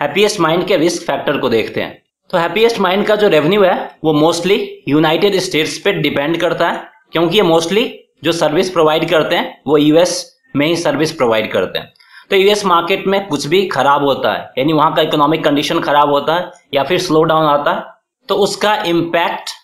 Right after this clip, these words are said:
इस कंपनी के बिजनेस पे भी देखने को मिलेगा और इस कंपनी के फाइनेंशियल्स पे भी देखने को मिलेगा।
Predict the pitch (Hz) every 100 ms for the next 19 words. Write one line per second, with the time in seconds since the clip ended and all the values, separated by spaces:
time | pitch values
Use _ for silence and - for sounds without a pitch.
0 | _ _ _ _ - 190 - 156 147 156
1 | 160 - 185 123 135 131 165 170 - 170
2 | 175 156 156 175 175 175 170 196 - 135
3 | 135 143 139 139 135 175 - 120 127 123
4 | 131 139 135 123 131 113 110 120 123 120
5 | 117 104 90